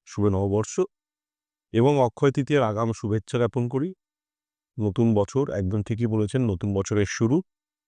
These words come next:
আর এই নতুন বছরের শুরুতে, আহ, যেটা হয় সেটা আমাদের পয়লা বৈশাখ এবং অক্ষয় তৃতীয়া। অক্ষয় তৃতীয়া যে বিশেষ উৎসব, আর উৎসব উ-, মুখর বাঙালির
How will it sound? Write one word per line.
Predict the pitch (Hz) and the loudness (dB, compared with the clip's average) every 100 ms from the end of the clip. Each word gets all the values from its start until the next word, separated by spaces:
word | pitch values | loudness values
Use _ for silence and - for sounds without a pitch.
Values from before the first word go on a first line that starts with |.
| _ _ | _ _
আর | 110 120 | 0 2
এই | |
নতুন | 120 113 147 | 0 -2 -2
বছরের | 151 156 165 170 | -2 0 0 0
শুরুতে, | - 143 151 - 160 226 _ _ _ _ _ _ - | -2 0 0 2 2 0 _ _ _ _ _ _ -4
আহ, | 104 101 101 98 _ _ 101 | 0 0 0 -4 _ _ -6
যেটা | 117 127 113 | -4 -2 0
হয় | 107 113 123 - | 2 2 2 -4
সেটা | - 120 117 110 - - | -8 -4 0 0 -2 -4
আমাদের | 107 110 113 98 - _ _ | -2 0 0 -4 -14 _ _
পয়লা | 117 113 117 | 2 4 4
বৈশাখ | 110 110 - 135 - _ _ | 2 0 0 -2 -4 _ _
এবং | 120 113 | -2 0
অক্ষয় | 98 - 113 | -2 0 -2
তৃতীয়া। | 104 98 - - _ _ _ _ _ _ _ _ - | 0 -2 -6 -14 _ _ _ _ _ _ _ _ 0
অক্ষয় | 117 - 156 | 0 2 0
তৃতীয়া | 156 151 165 160 165 165 - _ _ | 0 0 2 4 4 0 -8 _ _
যে | 127 127 | -6 0
বিশেষ | 117 - 156 | 0 0 -2
উৎসব, | 139 - - 151 - _ _ _ - | -2 -2 -6 -8 -8 _ _ _ -12
আর | 98 92 92 - - | -8 -6 -6 -8 -4
উৎসব | 113 - 127 110 | -4 0 0 0
উ-, | - 113 _ - 104 | -2 -10 _ -2 2
মুখর | 107 - 107 | 2 2 2
বাঙালির | 104 98 98 98 104 | 4 2 2 2 0